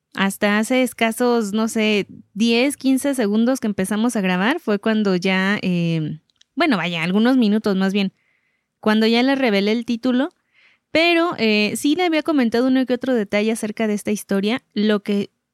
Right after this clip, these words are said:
obviamente yo sí tengo, este, mm, pues mi lado misterioso, ya saben, me gustan los misterios.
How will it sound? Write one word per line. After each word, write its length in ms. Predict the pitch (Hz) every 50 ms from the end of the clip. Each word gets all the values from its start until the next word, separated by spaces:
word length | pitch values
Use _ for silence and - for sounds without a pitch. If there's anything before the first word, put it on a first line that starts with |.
| _ _ -
obviamente 720 | - - 196 196 240 247 240 233 233 226 220 247 240 233
yo 340 | 190 208 202 202 208 208 220
sí 320 | - - 214 202 202 208 -
tengo, 320 | - 196 190 190 190 202
este, 520 | 208 208 202 - - - 175 170 165 165 165
mm, 320 | 160 160 156 151 147 147 _ _ _ _ _ _ _ -
pues 140 | - 220 220
mi 160 | 233 254 262
lado 260 | 269 269 269 269 311
misterioso, 640 | 302 302 285 - - 226 214 208 202 202 208 226 254
ya 180 | 240 214 196 185
saben, 320 | 175 180 170 170 175 185
me 140 | 220 214 170
gustan 260 | 156 165 - 190 185
los 120 | 190 190 208
misterios. 600 | 233 247 - - 254 240 226 247 339 - -